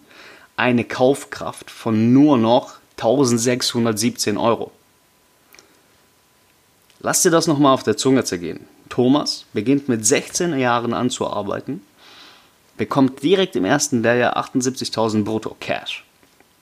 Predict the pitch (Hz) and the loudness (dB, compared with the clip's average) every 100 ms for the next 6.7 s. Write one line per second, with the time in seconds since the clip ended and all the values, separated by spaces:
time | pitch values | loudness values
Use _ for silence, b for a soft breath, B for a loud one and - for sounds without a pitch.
0 | _ _ _ _ - 151 156 143 127 - | _ _ _ _ 0 2 2 2 -2 -2
1 | 143 202 202 175 170 165 - - 131 123 | 2 4 4 2 0 -4 -4 0 2 2
2 | 120 110 143 160 147 117 101 98 120 143 | 2 0 0 2 0 -2 -6 -8 -10 -10
3 | - B B B B B B B - 110 | -14 B B B B B B B -18 -6
4 | 147 175 170 - 147 143 - - 120 - | 2 2 0 0 0 0 -4 -6 -4 -4
5 | - - 151 143 143 - 123 - 139 156 | -4 0 2 4 2 0 -4 -2 2 2
6 | 151 - - 113 98 90 - | 2 -2 -2 0 2 2 -2